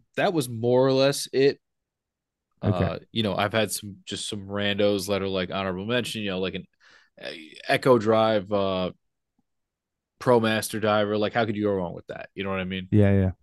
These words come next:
Speaker 1: Two hundred bucks, perfect
Speaker 2: So,
Speaker 1: beater.
Speaker 2: so,
Speaker 1: Invincible.
Speaker 2: um, I, I picked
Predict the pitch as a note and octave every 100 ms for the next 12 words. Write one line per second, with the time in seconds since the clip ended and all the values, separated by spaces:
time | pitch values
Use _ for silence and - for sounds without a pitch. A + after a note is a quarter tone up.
0 | _ - A#2+ G2+ F#2 G#2+ G#2+ - - -
1 | _ - - A#2+ A2 G2+ - G#2+ G2+ C3+
2 | F#2+ _ _ _ _ _ _ - A#2 C#3
3 | C3 B2 - A#2+ A2+ G#2 G2 E2+ _ _
4 | _ _ _ _ _ _ - - - _
5 | _ _ _ _ _ _ - A#2+ B2 -
6 | B2 A#2 - F#3 -